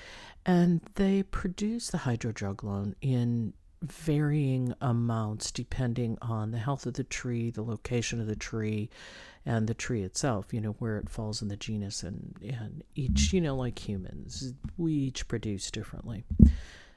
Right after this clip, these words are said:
So that hydrojuglone is given off either by the roots underground or above ground. It can actually be, um, be exuded via the nuts, the leaves, the branches, et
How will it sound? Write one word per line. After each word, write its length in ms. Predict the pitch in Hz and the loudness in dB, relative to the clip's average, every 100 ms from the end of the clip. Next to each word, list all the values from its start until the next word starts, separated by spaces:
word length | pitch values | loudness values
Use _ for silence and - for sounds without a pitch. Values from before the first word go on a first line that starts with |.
| - | -6
So 280 | 165 - 165 | 0 4 6
that 180 | 165 160 | 6 2
hydrojuglone 1080 | - 220 220 156 - 113 110 107 101 110 - - | 2 2 4 2 2 -2 -2 -4 -4 -6 -14 -4
is 460 | 147 123 117 117 135 | 2 4 2 0 -4
given 380 | 131 160 160 151 | -2 0 0 0
off 360 | 113 113 110 - | 0 -2 -6 -6
either 460 | 120 113 117 117 - | -4 -2 -4 -8 -4
by 160 | 156 170 | -2 0
the 100 | 165 | 0
roots 560 | 147 120 151 - - - | 0 -2 -4 -6 -8 -2
underground 680 | 131 123 - 113 101 104 127 - - - - - - - - - - - | 0 0 -4 -4 -2 -4 -6 -12 -6 -6 -6 -12 -20 -20 -20 -8 -6 2
or 220 | 151 139 | 4 6
above 400 | 131 139 147 156 | 4 2 0 0
ground. 380 | - 95 95 - - - - - | -6 -6 -8 -10 -14 -12 -12 -4
It 220 | 123 123 | -2 0
can 160 | - 117 | 0 0
actually 800 | 110 107 - 131 120 127 110 113 | 0 -2 -4 -2 0 0 -2 -4
be, 500 | 120 113 104 98 - - | -2 -2 -2 -4 -6 -8
um, 380 | 131 104 98 - - 131 - 147 - | -8 -4 -2 -2 -6 -12 -12 -8 0
be 140 | 139 | 2
exuded 720 | 127 127 131 127 120 127 123 - - - - - | 2 -2 2 2 4 2 0 -6 -16 -18 -20 -6
via 560 | 131 127 127 117 117 113 | -4 2 4 4 4 0
the 240 | - 110 | -2 -2
nuts, 540 | 113 113 104 - - | 2 2 0 -2 -4
the 160 | - 123 | -2 -4
leaves, 580 | 127 113 110 104 117 - | -2 -2 -2 -4 -6 -6
the 100 | 117 | -4
branches, 880 | - 113 107 104 - 104 98 120 | -2 0 0 0 -2 -4 -4 -4
et 80 | 104 | -6